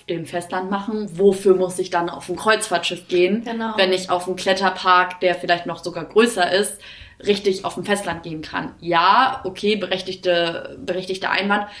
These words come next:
Speaker 1: aber man muss sich ja vorstellen, diese ganzen Aktivitäten sind ja irgendwie auch immer mit Blick aufs fucking Meer. Dieser Klettergarten hat so,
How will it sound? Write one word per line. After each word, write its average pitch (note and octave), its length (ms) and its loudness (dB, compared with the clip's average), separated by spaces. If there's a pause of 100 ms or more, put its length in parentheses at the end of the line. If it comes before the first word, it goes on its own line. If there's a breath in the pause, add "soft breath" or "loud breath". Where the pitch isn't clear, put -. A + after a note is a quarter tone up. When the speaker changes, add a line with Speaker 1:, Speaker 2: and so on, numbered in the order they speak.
Speaker 1:
aber G3+ 160 2
man G3 100 2
muss A3+ 120 -2
sich G#3+ 120 -4
ja F#3+ 80 -4
vorstellen, G3 400 -4
diese F#3+ 220 -8
ganzen A3+ 340 -2
Aktivitäten G3 760 -4
sind G#3 140 -4
ja G#3+ 160 -6
irgendwie G3+ 300 -6
auch - 140 -18 (100)
immer C4 400 6 (280 loud breath)
mit G3+ 300 -4
Blick A3+ 320 0
aufs - 240 -6
fucking G3+ 420 -4
Meer. F#3+ 220 2
Dieser F3 240 -4
Klettergarten G#3+ 720 0
hat - 180 -8
so, F3+ 320 0